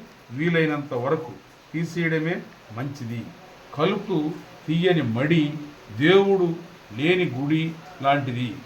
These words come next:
మన పెద్దలు సామెత, సమాజంలో దుష్టశక్తులు ఎంత ప్రమాదమో వరి సాగులో కలుపు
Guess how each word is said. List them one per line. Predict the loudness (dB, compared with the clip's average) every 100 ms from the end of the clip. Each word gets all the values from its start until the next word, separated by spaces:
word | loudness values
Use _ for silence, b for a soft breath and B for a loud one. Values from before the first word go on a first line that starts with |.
| -18 -20 -20 -6
మన | 0 0
పెద్దలు | 2 -2 2 0 2 -2
సామెత, | 0 2 2 0 -2
సమాజంలో | -2 -2 0 0 0 -2 -2 -4 -8 -16 -14 -10
దుష్టశక్తులు | -6 -4 -4 -4 -4 -4
ఎంత | -2 -4
ప్రమాదమో | -6 0 0 2 0 0 -2 -4 -12 -20 -8
వరి | -4 -2
సాగులో | 2 4 4 0
కలుపు | -2 0 0 0 -4